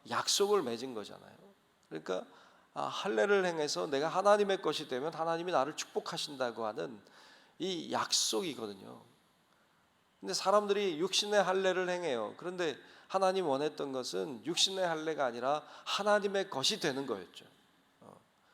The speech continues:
그 표식이 할례였으니까. 그러니까 중요한 건 할례가 중요한 것이 아니라 하나님의 거룩한 사람이 되는 것이 중요했죠. 근데 이스라엘 사람들, 유대인들이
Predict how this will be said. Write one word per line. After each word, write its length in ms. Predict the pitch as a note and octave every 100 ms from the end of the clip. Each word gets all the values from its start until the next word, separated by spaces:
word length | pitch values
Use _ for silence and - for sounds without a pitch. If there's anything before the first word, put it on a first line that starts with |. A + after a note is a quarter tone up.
| _ _ _ _ _ -
그 120 | G3+
표식이 920 | - - A#3 - A3+ A3+ F#3+ F3 E3+
할례였으니까. 880 | E3+ E3+ F3 D#3 B2+ - G#2+ G2+ -
그러니까 1040 | F#2+ - _ _ _ _ _ _ _ - -
중요한 360 | F3 F#3 F3+
건 120 | F#3+
할례가 500 | F3+ G#3 G#3+ G3+ G3+
중요한 380 | - E3 E3 D#3
것이 220 | D#3+ C#3
아니라 440 | C#3 A#2+ A#2+ D#3 D#3+ - -
하나님의 580 | - D#3+ E3 E3 E3 E3
거룩한 420 | - C#3+ D#3 D#3+
사람이 440 | C#3 C#3+ C3+ C#3 C#3
되는 300 | G#2+ A#2 F3+
것이 260 | D3+ C#3 D#3+
중요했죠. 640 | A#2 G#2+ G#2 G2+ - - _ _ _ _ _ _ _ -
근데 140 | G3
이스라엘 400 | D#3+ G#3 G3+ G3+
사람들, 460 | F#3+ E3+ D3+ D3 C#3
유대인들이 760 | E3 F3 E3 D3 D#3+ E3+